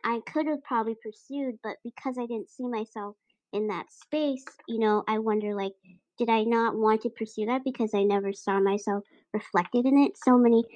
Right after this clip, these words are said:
people, like, you know, you probably see a guy that, like, can look like you on T V and, like, you know, "Oh, like, maybe that could be me one day." Like, who knows? Um, and I wanna get to a place where, like, disabled bodies just aren't, you know, either a,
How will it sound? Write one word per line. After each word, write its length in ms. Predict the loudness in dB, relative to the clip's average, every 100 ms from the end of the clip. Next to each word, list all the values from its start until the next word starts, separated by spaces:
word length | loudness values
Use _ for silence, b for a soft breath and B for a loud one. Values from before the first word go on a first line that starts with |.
| B -2
people, 340 | 0 2 4
like, 200 | 4 0 -2
you 200 | 4 8
know, 140 | 8
you 200 | 8 6
probably 540 | 4 4 4 4 2
see 280 | 0 -2 -2
a 60 | 0
guy 300 | 2 2 2
that, 120 | 0 B B -6
like, 160 | -4
can 140 | 0 0
look 160 | 0
like 140 | -2 4
you 180 | 8 10
on 140 | 8
T 200 | 4 2
V 240 | 4 4 4
and, 140 | 2
like, 200 | 0 -2 _ b b 0
you 100 | 2
know, 80 | 4
"Oh, 140 | 6 6
like, 260 | 4 4
maybe 180 | 4 4
that 140 | 4 4
could 160 | 4
be 140 | 6 6
me 220 | 8 6
one 220 | 6 6
day." 220 | 4 0
Like, 160 | -2 2 8
who 120 | 8
knows? 420 | 8 4 0 -8 _ _ _ 2
Um, 400 | 6 6 6 2 -4 _ _ _ _ _ _ -2 4
and 120 | 8
I 60 | 8
wanna 200 | 6 6
get 160 | 2
to 120 | 2 0
a 40 |
place 320 | 2 0 0
where, 100 | 0
like, 200 | 0 0 -4 B B B B B _ _ 0
disabled 560 | 0 4 4 6 2 2
bodies 440 | 4 4 2 0
just 280 | -4 -4 -4
aren't, 360 | 0 2 2 -2
you 120 | -6
know, 260 | -2 -2 -2
either 480 | -2 -2 -2 -2 -4 -10 -8
a, 140 | -6